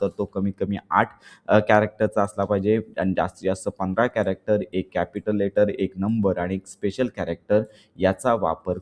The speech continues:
करून तुम्हाला हा जो पासवर्ड आहे तो तयार करायचा आहे आणि रजिस्टर या टॅबवर तुम्हाला क्लिक करायचं आहे.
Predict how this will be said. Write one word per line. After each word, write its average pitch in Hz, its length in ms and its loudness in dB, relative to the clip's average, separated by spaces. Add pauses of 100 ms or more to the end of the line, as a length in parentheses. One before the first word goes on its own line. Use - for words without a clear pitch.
करून 107 280 2
तुम्हाला 98 320 -2
हा 101 400 0
जो 113 120 -2
पासवर्ड 87 380 -2
आहे 87 220 -4
तो 90 140 -4
तयार 87 300 -2
करायचा 104 400 0
आहे 135 120 2 (280)
आणि 104 200 2
रजिस्टर 127 500 2
या 104 180 2
टॅबवर 92 440 0 (140)
तुम्हाला 107 220 0
क्लिक 123 360 -4
करायचं 78 340 -2
आहे. 67 120 -4